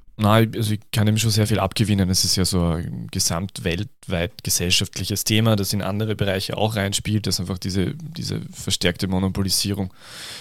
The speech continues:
dazu führt, dass halt einfach, ähm, ganz große Player gibt und dass es, äh, dass die,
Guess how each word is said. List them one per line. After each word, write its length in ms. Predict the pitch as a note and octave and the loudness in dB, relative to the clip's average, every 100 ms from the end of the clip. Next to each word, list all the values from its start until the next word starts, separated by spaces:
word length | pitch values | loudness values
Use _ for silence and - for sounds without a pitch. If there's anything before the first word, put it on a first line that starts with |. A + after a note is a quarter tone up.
| - | -10
dazu 260 | G2 - G2+ | -6 -4 -4
führt, 380 | - G2 G2 | 0 0 0
dass 120 | F#2+ G2 | 0 0
halt 140 | E2+ - - | -2 -6 -10
einfach, 480 | G2 - G2 - - | -8 -4 -4 -4 -10
ähm, 440 | - F2+ F2 F2+ F#2 | -2 0 0 -2 -4
ganz 200 | - F#2+ | -4 -2
große 320 | - G2+ G#2 - | 0 0 2 2
Player 340 | G2 F#2 G2 | 4 6 4
gibt 280 | F#2+ F#2 - | 4 -2 -2
und 280 | F#2 F2 - | -4 -4 -4
dass 160 | - F2+ | -2 0
es, 180 | - | 0
äh, 480 | - - - - - | 0 0 -2 -2 -4
dass 220 | - F2+ | -4 -4
die, 500 | - F2 F2 E2+ E2+ | -4 -2 0 0 -2